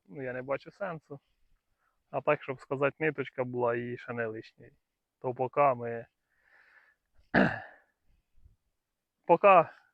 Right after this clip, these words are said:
зачекаємо. А може пройде дощик таке, ну, обіцяли ж дощ. То після дощика б і зробили. А так поки все норма.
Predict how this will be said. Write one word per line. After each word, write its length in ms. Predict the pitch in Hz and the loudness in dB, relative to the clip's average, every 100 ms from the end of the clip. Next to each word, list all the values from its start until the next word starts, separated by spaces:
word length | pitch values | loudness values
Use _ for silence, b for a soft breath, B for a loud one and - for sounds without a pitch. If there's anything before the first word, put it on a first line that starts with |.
| _ _ _ - | _ _ _ -10
зачекаємо. 760 | 151 156 - 135 131 120 117 - | 0 0 0 -2 0 0 -4 -8
А 80 | - | -8
може 340 | 170 170 156 | -6 -6 -4
пройде 320 | 151 165 147 139 | -6 -6 -6 -6
дощик 420 | 147 - 165 151 | -8 -8 -12 -12
таке, 320 | 120 - 117 131 131 | -14 -14 -16 -14 -10
ну, 120 | 135 | -8
обіцяли 640 | 131 139 - 143 123 117 | -8 -10 -2 0 0 -4
ж 100 | _ | _
дощ. 360 | 113 110 - _ _ _ _ _ _ _ _ _ _ _ - | -18 -16 -20 _ _ _ _ _ _ _ _ _ _ _ -20
То 80 | 135 | -20
після 260 | _ 135 | _ -10
дощика 460 | 127 127 - - 135 | -8 -10 -8 0 0
б 80 | 131 | 0
і 40 | |
зробили. 520 | 117 120 117 117 120 - _ _ _ _ _ _ _ _ _ _ _ - | -10 -10 -8 -14 -14 -20 _ _ _ _ _ _ _ _ _ _ _ -6
А 120 | 202 | -2
так 160 | 208 - | -4 -4
поки 280 | 151 - 143 | -8 -2 -2
все 420 | - 147 139 131 _ _ _ _ _ _ _ _ _ _ _ _ _ _ | -2 -4 -4 -6 _ _ _ _ _ _ _ _ _ _ _ _ _ _
норма. 500 | 202 131 120 _ - | -10 -8 -8 _ -20